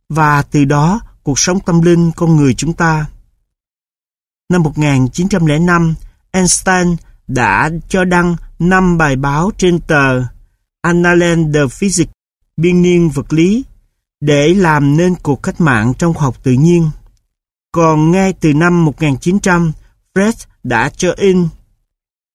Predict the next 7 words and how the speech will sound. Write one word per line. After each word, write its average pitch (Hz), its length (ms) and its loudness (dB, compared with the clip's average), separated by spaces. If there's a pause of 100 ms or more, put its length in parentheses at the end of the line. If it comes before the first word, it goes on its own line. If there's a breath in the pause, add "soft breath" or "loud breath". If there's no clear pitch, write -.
(180)
Traum 185 200 0
der 170 160 0 (120)
Tun, 185 320 2 (360)
giải 143 140 -2
thích 180 180 -6
giấc 214 200 -4
mơ. 180 300 2